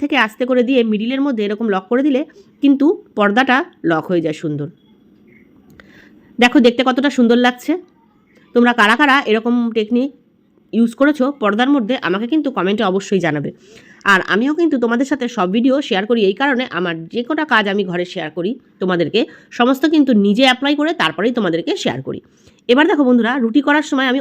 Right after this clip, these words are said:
অনেকের ভিডিওতেই দেখি তোমরা ডাইরেক্ট, উম, স্ল্যাপের মধ্যে এরকম রুটি করো, হয়তো তাড়াহুড়ায় রুটি করো স্ল্যাপের মধ্যে, কিন্তু বন্ধুরা স্ল্যাপ কিন্তু সবসময় পরিষ্কার থাকে না, যতই আমরা মুছে রাখি না কেন ওর উপর থেকে কিন্তু পোকা মাকড় মাছি সবসময় ঘোরাফেরা করে।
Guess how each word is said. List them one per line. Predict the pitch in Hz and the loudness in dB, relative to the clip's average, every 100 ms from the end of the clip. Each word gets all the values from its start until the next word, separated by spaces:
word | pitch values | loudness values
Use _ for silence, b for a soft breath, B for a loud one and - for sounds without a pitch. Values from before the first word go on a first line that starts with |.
| - | -2
অনেকের | 277 370 277 | 0 2 2
ভিডিওতেই | 226 214 208 | 2 0 0
দেখি | 180 180 294 | -2 -6 -4
তোমরা | 226 214 | -2 0
ডাইরেক্ট, | 214 190 240 269 311 - b b | 2 2 4 2 0 -12 b b
উম, | 220 220 202 202 185 - | 2 4 4 2 -2 -6
স্ল্যাপের | - 233 220 269 | 0 2 2 0
মধ্যে | 285 233 | 2 2
এরকম | 214 220 | 2 0
রুটি | 202 208 | -2 -2
করো, | 190 175 | -2 0
হয়তো | 247 - | -2 -2
তাড়াহুড়ায় | 294 277 302 311 | 0 2 4 2
রুটি | 277 285 | 2 0
করো | 277 220 254 | 2 2 2
স্ল্যাপের | 240 220 233 | 0 0 0
মধ্যে, | 247 226 208 233 B B - | 0 0 -2 -6 B B -2
কিন্তু | 277 285 | 2 4
বন্ধুরা | 302 302 262 | 4 4 2
স্ল্যাপ | 254 233 247 | 2 0 2
কিন্তু | 294 285 | 0 0
সবসময় | 262 240 269 269 | 0 -2 -2 -2
পরিষ্কার | 254 240 269 247 | -2 -2 -4 -4
থাকে | 226 | -2
না, | 202 | -2
যতই | 180 208 269 349 | 0 0 2 2
আমরা | 294 269 | 4 2
মুছে | 240 247 | 2 2
রাখি | 254 247 | 0 0
না | 240 | -2
কেন | 220 | 0
ওর | 208 220 | 0 -2
উপর | 233 | -2
থেকে | 262 277 | -4 -4
কিন্তু | 285 247 | -4 -6
পোকা | 220 226 240 | -4 -2 -2
মাকড় | 214 247 | -2 -4
মাছি | 226 196 226 262 B B B | -4 -6 -6 -8 B B B
সবসময় | 302 285 277 311 | -2 0 -2 0
ঘোরাফেরা | 233 220 214 | 0 0 -2
করে। | 208 147 | -2 -2